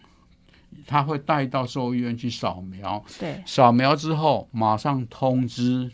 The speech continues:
Speaker 2: 嗯。
Speaker 1: 好，你来领回去，免得造成这个，这个真的你会好，好久好久睡不着觉。
Speaker 2: 对。
Speaker 1: 而且那个狗来找主人，它的心情也不好，哈。
Speaker 2: 对，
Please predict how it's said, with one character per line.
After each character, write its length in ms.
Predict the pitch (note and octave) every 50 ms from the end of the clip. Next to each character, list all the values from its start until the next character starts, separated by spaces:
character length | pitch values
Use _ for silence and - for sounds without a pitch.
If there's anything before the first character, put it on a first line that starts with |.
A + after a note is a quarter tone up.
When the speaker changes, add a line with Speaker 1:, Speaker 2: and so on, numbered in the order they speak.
| _ -
Speaker 2:
嗯。 340 | C4 G#3 G3+ F#3+ F3 E3
Speaker 1:
好， 300 | F3+ C3 B2+ A#2 G2+ - - _ _ _ _ _ _ -
你 140 | A2+ A2+ A2+
来 160 | A#2+ B2 B2+
领 300 | C3 C3 A#2+ G#2 G2+ G2
回 220 | F#2+ - F#2+ G2
去， 340 | G#2+ - - C3 A#2+ G#2+ F#2 - - _ _ _ _ _ _ _
免 300 | - A#2 B2+ B2 B2 A#2+
得 180 | A2 B2 B2 C3
造 260 | B2+ - D#3+ D3 C3+
成 320 | - - A2+ G2 F#2+ F#2+ F#2
这 100 | - A#2
个， 220 | G#2+ A2 G2+ G2
这 160 | - - B2+
个 200 | A2+ A2 G2+ G2+ A2+
真 160 | - - C#3 C#3+
的 140 | C#3 C#3
你 300 | B2 A2 G#2 G#2 G#2 G2+ - -
会 120 | - C3+
好， 260 | B2+ G#2+ - A2 A#2 C3+ C3+ - - -
好 260 | - - G2 G#2+ B2+
久 200 | B2 - A#2+ G2+
好 160 | G#2 A2 A#2+
久 120 | A#2 A2
睡 160 | G2+ - C3+ A#2+
不 140 | G#2+ A2
着 180 | G#2 G#2 F#2+ G2 G#2
觉。 280 | - - A#2+ G#2 F#2 - - - -
Speaker 2:
对。 100 | - G3 E3 C3 -
Speaker 1:
而 100 | - D#3
且 320 | - - D3+ C3 B2+ A#2+ - - - - -
那 100 | - D3+
个 100 | D#3+ D#3 C#3+
狗 360 | - - G#2+ G2 F2+ F2 - - - _ -
来 120 | - C#3+
找 260 | C#3+ C#3+ C#3 B2 C#3+ D3
主 240 | C#3+ D3 C3 A2
人， 240 | G#2 G2+ G2 G2 G2+ - - - - -
它 140 | - C#3+ C#3+
的 60 | C#3+
心 220 | C#3 - C#3 C#3
情 140 | C3 A2+ A#2+
也 140 | G#2+ F#2+ F#2
不 140 | F#2 - G#2
好， 280 | F#2+ - - F#2 - - - -
哈。 140 | - - A2
Speaker 2:
对， 360 | G#3+ G#3 G3 F#3 E3+ D#3+ F3+